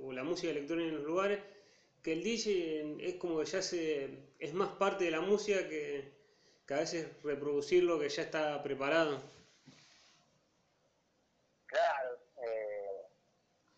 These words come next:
Speaker 2: sí, yo creo que hasta el día de hoy el D J sigue siendo como, como el alma, eh, de,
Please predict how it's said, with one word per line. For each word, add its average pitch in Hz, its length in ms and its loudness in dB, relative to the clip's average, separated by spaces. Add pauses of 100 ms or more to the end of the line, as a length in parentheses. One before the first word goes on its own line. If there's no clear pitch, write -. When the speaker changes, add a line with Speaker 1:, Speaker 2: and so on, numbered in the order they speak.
(540)
Speaker 2:
sí, 135 260 -6
yo 147 100 -2
creo 143 200 2
que 127 320 2 (400)
hasta 120 280 0
el 123 60 0
día 143 120 -2
de 139 120 4
hoy 143 120 -2
el 131 100 -8
D 139 180 -10
J 127 240 -4
sigue 123 280 -4
siendo 127 260 -8
como, 110 400 -6 (100)
como 107 220 -6
el 123 60 0
alma, 110 480 0 (480)
eh, 113 260 -12 (540)
de, 120 180 -14